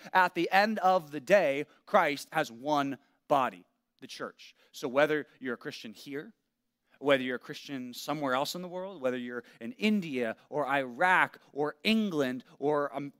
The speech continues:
you know, the United States or Southern California or Texas or North Dakota, w-, if you're in Christ, guess what? You're a part of one body.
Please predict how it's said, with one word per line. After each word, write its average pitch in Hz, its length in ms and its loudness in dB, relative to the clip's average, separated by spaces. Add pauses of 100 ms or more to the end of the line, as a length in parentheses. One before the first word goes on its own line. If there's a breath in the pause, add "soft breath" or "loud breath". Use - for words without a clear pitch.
you 143 120 -8
know, 120 160 -8
the 127 140 -16
United 175 280 0
States 214 380 0
or - 20 -12
Southern 175 240 -2
California 190 600 0
or 151 160 -6
Texas - 560 -4 (180 loud breath)
or 170 140 2
North 208 240 2
Dakota, 208 420 4
w-, 117 240 -4
if 156 160 -4
you're 202 300 4
in 185 220 -2
Christ, 190 360 2
guess 170 220 0
what? 147 240 0 (160 soft breath)
You're 196 180 2
a 165 40 0
part 147 260 4
of 110 80 -4
one 147 480 0 (260 soft breath)
body. 120 340 0